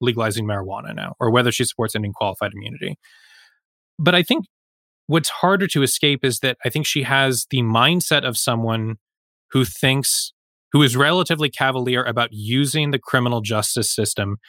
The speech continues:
to address any and all social ills. Uh, she clearly has a very expansive view of the role of the state generally. And it concerns me that she will be willing to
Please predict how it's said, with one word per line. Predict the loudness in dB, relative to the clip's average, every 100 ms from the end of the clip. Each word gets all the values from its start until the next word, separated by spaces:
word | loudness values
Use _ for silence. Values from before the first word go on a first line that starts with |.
| _ 0
to | 4
address | 4 4 2 2 -2
any | -2 0
and | 0
all | -2 -4
social | -4 -6 -6 -12
ills. | -12 -12 -10 -10 _ _ _ _ _ -2
Uh, | 2 4 2 0
she | -4 -2
clearly | 0 0
has | 0 0
a | 0
very | 0 2 0
expansive | -2 -4 0 0 0 -2 -2
view | -2 0 0
of | 0
the | 0
role | 0 0
of | -2
the | -4
state | -2 -2 -2 -4
generally. | -4 -4 -4 -4 -6 _ _ _ _ _ _ -4
And | 0 4 2 2
it | 0
concerns | 0 0 2 2 0
me | -2 0
that | 2 0 -4
she | -6 0 2
will | 2 2
be | 2
willing | 4 2 2 -2
to | 0 2 4 2